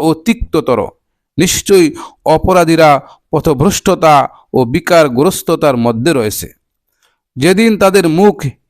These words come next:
হিসড়ে টেনে নেওয়া হবে জাহান্নামে, বলা হবে, "আগুনের ছোঁয়া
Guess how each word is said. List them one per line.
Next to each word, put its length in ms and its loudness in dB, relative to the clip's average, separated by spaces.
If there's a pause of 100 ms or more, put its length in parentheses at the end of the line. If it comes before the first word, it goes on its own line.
হিসড়ে 440 -2
টেনে 340 -2
নেওয়া 240 0
হবে 240 -2
জাহান্নামে, 760 -2 (400)
বলা 180 2
হবে, 420 -2 (320)
"আগুনের 460 0
ছোঁয়া 460 0